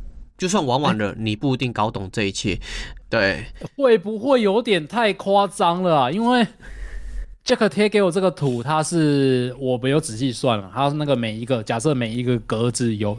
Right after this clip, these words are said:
Speaker 2: 是一个游戏作品的话，它格子加起来应该有上百个。
Speaker 1: 哎，你误会咯，一个格子里面可能有好几个游戏。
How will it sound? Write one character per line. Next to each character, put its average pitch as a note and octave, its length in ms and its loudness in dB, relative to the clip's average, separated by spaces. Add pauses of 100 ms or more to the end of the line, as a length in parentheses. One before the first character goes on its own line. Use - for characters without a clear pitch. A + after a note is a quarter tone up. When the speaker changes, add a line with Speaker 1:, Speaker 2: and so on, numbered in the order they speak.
Speaker 2:
是 C#3 320 -2
一 B2 80 -12
个 A#2 220 0
游 A#2 140 0
戏 C3 200 -2
作 B2+ 180 0
品 G#2+ 180 -6
的 F#2 120 -12
话， G#2 340 -2 (320)
它 C#3 140 -4
格 C3 240 2
子 A#2+ 120 -6
加 B2+ 200 -2
起 A#2 80 -4
来 G#2+ 100 -4
应 A2 60 -8
该 A#2+ 100 0
有 G#2+ 80 0
上 G#2+ 240 -2
百 F#2 160 -12
个。 D#3 80 -2
Speaker 1:
哎， G#3 180 0 (100)
你 C3+ 120 -2
误 F#3+ 160 4
会 F#3+ 200 4
咯， D3 320 2 (260)
一 A3+ 120 -2
个 A3+ 120 4
格 F#3+ 160 4
子 E3 160 -2
里 B2 80 2
面 E3+ 120 2
可 B2+ 140 -2
能 A2 60 0
有 G#2 80 -2
好 A2+ 160 0
几 A#2+ 160 -6
个 G2 120 -6
游 G2 160 -4
戏。 G2 300 -6